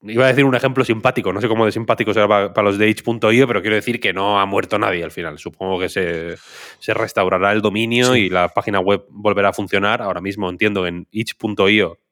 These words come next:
Speaker 1: en las oficinas de itch punto io tienen que estar pasándolo mal, pero es una, estos procesos de automatización de según qué, eh, asuntos,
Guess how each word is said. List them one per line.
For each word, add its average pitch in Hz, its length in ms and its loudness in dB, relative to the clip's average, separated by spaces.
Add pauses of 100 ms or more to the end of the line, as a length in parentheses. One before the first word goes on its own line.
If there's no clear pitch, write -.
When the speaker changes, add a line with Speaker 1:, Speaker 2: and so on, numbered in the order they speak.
(640)
Speaker 1:
en 101 120 -6
las 90 160 -4
oficinas 104 420 -2
de 104 100 2
itch 107 140 -4
punto 104 300 -2
io 107 160 2
tienen 98 200 -4
que 101 80 -10
estar - 160 -6
pasándolo 98 360 0
mal, 127 300 0 (1300)
pero 101 260 2
es 87 100 -4
una, 85 640 -4
estos - 260 -14
procesos 107 400 -6
de 113 60 2
automatización 110 720 0
de 104 80 2
según 101 300 -2
qué, 104 560 2 (680)
eh, 92 440 -4 (1500)
asuntos, 143 760 -4